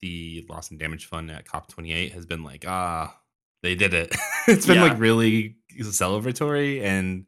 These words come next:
Speaker 1: that's fine. I mean, it's true. It's great that it happened, and it would not have happened for sure without significant pressure from, I think,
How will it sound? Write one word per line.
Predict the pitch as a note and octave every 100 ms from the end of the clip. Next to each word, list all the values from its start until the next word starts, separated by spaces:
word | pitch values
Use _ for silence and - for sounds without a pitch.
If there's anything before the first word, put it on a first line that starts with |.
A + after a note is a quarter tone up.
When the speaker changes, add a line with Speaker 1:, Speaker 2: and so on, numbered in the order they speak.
| _ _ _ _ _ _
Speaker 1:
that's | F#3+ G3
fine. | - G#2+ F#2+ F2+ F#2+
I | G2
mean, | G2+ F#2+
it's | F#2+ G2
true. | - A#2 F2
It's | F2
great | - F#2+ G#2
that | F2
it | E2
happened, | E2 F2+ D#2+ E2+
and | F2+
it | G2
would | G2+ A#2+
not | G2+ G2
have | F#2+
happened | E2 D2 D#2+
for | -
sure | D#2+ B2+ F#2
without | D#2+ D#2+ D#2+ C2 -
significant | F#2+ E2+ E2+ E2+ D2+
pressure | D#2+ - G2+
from, | G2 - E2 E2 E2
I | D#2
think, | F2 E2+